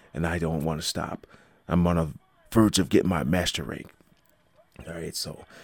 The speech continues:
yeah, with, um, Benny starting with, um, sp-, sports now, at least gets his boost to, like, go on to anything else. So, and it would go, and, and definitely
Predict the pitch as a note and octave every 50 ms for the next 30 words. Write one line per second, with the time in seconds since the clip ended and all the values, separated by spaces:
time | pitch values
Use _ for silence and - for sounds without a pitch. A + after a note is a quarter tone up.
0 | - - - _ D#2 E2+ E2 D2+ D2+ D#2+ E2+ - - G#2 F#2 F2 D2+ D2+ E2 -
1 | - - - G#2+ G#2+ G2+ F#2+ - - G#2+ F2+ F2 D#2+ F2 F2+ F2+ F2 - _ -
2 | C2+ D#2 F#2 - - - G2 F#2+ F2 D2 C2+ C2+ - - E2+ - - - - -
3 | - _ _ _ _ _ _ _ _ - - - - - - _ - G#2 - -
4 | - - G2+ E2+ - - G2+ G#2 G2+ F#2 E2+ E2+ E2+ F#2 G#2+ G#2 - - A#2 F#2+
5 | - - - G2+ F2+ E2 - - A2 G#2+ G2 - - - - G2+ F2+ E2+ D#2 E2+
6 | - D#2+ F2 F2+ E2+ D#2 - _ _ _ _ _ _ - - - - - - -
7 | - - - _ _ _ - - _ _ - - - - A2+ - - C3 B2 A#2+
8 | A#2 A2+ - - G#2 - - _ _ _ _ - - - - _ _ _ B2+ B2+
9 | A#2 A2 - G#2+ G2 G#2 A2 F2+ E2 D#2+ D#2+ - - - - - - - _ _
10 | _ _ _ - - - F2+ D#2+ D#2 - - - _ _ _ - - F2+ F2+ F2
11 | D#2+ C2+ A#1+ E2+ G#2+ G#2 F#2 D#2+ - G2+ F2+ - - - E2+ F2 E2 - - -
12 | - - _ _ _ _ E2+ - - G2 G2+ - F#2+ F#2 F#2 F2+ E2+ D#2+